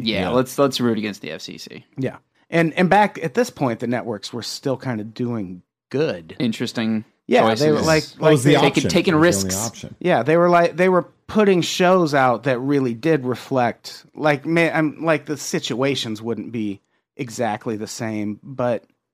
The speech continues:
Speaker 3: it was, you know, they were real people. There were single women and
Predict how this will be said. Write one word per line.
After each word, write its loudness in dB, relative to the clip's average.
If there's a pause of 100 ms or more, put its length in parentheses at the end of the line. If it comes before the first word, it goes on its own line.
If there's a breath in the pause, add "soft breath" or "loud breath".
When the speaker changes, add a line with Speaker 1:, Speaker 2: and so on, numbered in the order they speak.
(100)
Speaker 3:
it -2
was, -6
you -4
know, 0
they 0
were -2
real 0
people. -8 (220)
There -10
were -8
single -4
women -4
and -8